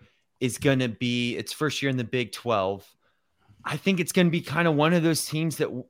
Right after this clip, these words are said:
you know, wins their home games and loses their away games, just kinda that six and six-ish. You know, they'll show flashes. They'll be in some games that maybe people say they shouldn't be, but it just,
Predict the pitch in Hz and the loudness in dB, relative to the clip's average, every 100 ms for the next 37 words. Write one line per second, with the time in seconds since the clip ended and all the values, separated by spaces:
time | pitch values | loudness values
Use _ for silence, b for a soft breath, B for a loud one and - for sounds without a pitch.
0 | _ _ - 143 131 127 131 143 139 156 | _ _ -6 -2 -2 0 0 -2 0 -2
1 | 123 120 143 143 139 147 120 113 117 123 | -2 -4 -4 -2 -2 -2 -4 -4 -4 -4
2 | 131 117 135 123 117 117 151 135 117 98 | -6 0 2 2 2 0 0 0 -2 -2
3 | - - 120 123 131 127 127 123 - _ | -6 -8 -2 0 0 2 4 4 2 _
4 | _ _ - - 147 - 135 120 - 127 | _ _ -10 -4 -4 0 -2 0 0 0
5 | - 131 135 135 - 147 135 127 135 147 | 0 2 2 0 -2 -2 0 0 0 0
6 | - 160 - 131 127 120 - 147 143 - | 4 4 4 4 4 4 2 -4 -4 -14
7 | b _ 185 156 180 156 143 - 143 131 | b _ 6 8 4 2 0 0 0 2
8 | 123 131 147 135 123 135 135 135 117 _ | 2 0 -2 -2 0 0 0 -2 -4 _
9 | _ - 127 127 - 131 120 120 - 113 | _ -6 -4 -4 -4 -2 -2 -4 -4 -2
10 | 113 90 120 131 135 b b b _ _ | -4 -4 -4 -4 -6 b b b _ _
11 | 139 127 123 - _ _ _ _ - 143 | 6 8 6 0 _ _ _ _ -2 0
12 | - 147 - | 2 0 0